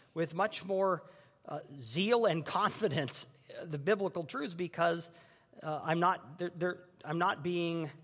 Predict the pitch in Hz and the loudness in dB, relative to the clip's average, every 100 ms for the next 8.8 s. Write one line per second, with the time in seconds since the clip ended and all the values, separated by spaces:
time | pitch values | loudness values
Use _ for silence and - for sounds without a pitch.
0 | _ _ _ _ _ _ _ _ _ _ | _ _ _ _ _ _ _ _ _ _
1 | _ - 147 185 196 156 175 160 143 170 | _ -6 0 4 4 4 0 2 0 0
2 | 165 120 101 92 87 87 - - 120 160 | -2 -4 -8 -12 -16 -18 -16 -8 -8 -6
3 | 139 127 - - - _ - 214 226 - | -4 -6 -8 -20 -20 _ -6 -2 -2 -4
4 | - - - _ _ - 127 139 139 120 | -14 -16 -18 _ _ -8 -6 -6 -6 -10
5 | - - - 202 185 135 98 - 113 120 | -8 -12 -8 -6 -4 -4 -8 -12 -10 -6
6 | 139 139 - 139 139 139 - 156 190 135 | -4 -6 -8 -10 -8 -10 -4 -2 -2 -6
7 | - - - - - 156 139 139 180 170 | -8 -18 -20 -16 -4 -2 -2 -2 -4 -2
8 | 175 160 - - 165 151 131 | -4 -4 -6 -8 -6 -4 -6